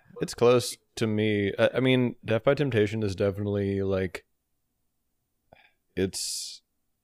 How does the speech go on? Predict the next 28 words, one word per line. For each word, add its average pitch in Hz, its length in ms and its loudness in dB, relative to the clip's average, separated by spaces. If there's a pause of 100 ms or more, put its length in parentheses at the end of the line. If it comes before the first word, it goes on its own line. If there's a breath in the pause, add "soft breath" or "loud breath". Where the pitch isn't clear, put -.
(680)
it's 95 180 -6
more, 98 200 0
like, 95 220 0
unique, 101 680 -2
I 123 100 4
guess, 127 380 4
and 101 180 -4
sort 98 200 -2
of, 95 100 -8
like, 95 220 -4
charming 98 540 -6
to 101 120 -6
me, 98 260 -6
like, 92 260 -6
personally. 110 840 -4
But 95 240 0 (680)
I 104 60 -4
do 98 200 -4
think, 104 300 -2
like, 101 200 0
Event 95 280 -6
Horizon 95 380 -4
is 90 120 -6
probably, 92 680 -4
like, 92 220 -6
the 95 120 -4
better 92 360 -4
movie. 120 640 -6